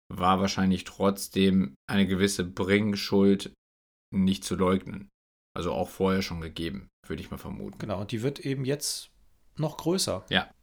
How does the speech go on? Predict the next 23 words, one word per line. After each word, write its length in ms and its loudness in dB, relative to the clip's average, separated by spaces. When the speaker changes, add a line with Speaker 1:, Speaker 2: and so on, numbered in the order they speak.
Speaker 2:
Also 180 0
wir 80 6
hatten, 140 2
wir 180 0
hatten 120 2
ja 80 6
auch 40 -2
das 200 -2
Thema, 500 2
äh, 160 -4
die 80 -2
Lauten, 520 2
die 280 -6
produzieren 560 0
sich 140 -4
natürlich 340 -6
gerne 260 -2
nach 140 -4
vorne. 400 0
Was 120 -4
machen 240 -2
die 80 -4
Leisen? 460 -2